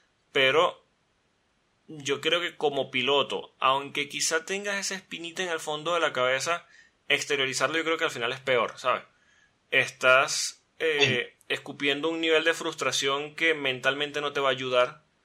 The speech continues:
Speaker 1: Eh, he sabido que pilotos con, que han tenido frustraciones han trabajado directamente con psicólogos, eh, para tratar de salir de ese hueco de manera privada. Se supo,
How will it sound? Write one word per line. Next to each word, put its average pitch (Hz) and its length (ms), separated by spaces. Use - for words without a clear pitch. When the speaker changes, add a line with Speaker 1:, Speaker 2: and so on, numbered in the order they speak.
Speaker 1:
Eh, 110 720
he 135 120
sabido 143 440
que 156 80
pilotos 127 640
con, 107 560
que - 120
han 107 100
tenido 127 240
frustraciones 123 600
han 113 120
trabajado 110 360
directamente 110 460
con 113 160
psicólogos, 113 580
eh, 123 260
para 120 160
tratar 117 260
de 123 60
salir 123 180
de 123 60
ese 123 120
hueco 127 360
de 135 140
manera 123 320
privada. 127 500
Se 107 220
supo, 117 560